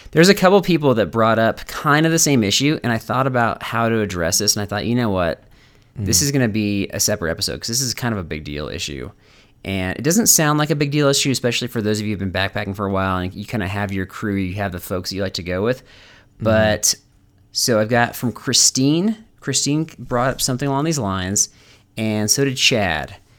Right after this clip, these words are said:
Speaker 1: So Christine, the way she phrased it was finding like-minded women to train with and then couples to pair up with when going backpacking.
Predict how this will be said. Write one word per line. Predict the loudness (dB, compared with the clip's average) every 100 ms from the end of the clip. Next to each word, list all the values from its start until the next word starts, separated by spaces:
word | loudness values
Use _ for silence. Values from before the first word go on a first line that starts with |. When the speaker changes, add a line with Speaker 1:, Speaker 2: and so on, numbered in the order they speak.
| _ _ -8
Speaker 1:
So | -6
Christine, | -2 0 2 4 4
the |
way | 4
she | 2 0
phrased | 0 0 0
it |
was | 0 -2 -4
finding | -8 -2 2 4 4
like-minded | 2 0 0 0 2 0
women | 0 0 2 2 0 -4
to | -4
train | -2 -2 0 2
with | 2 2 0 -4 -20 _ _ _ -4
and | 0
then | 0 -2
couples | -4 -4 -2 -2
to | -2
pair | -6 -4 -2
up | -2 -2 -4
with | -4
when | -4
going | -4 -4 -4
backpacking. | -6 -6 -6 -4 -2 -4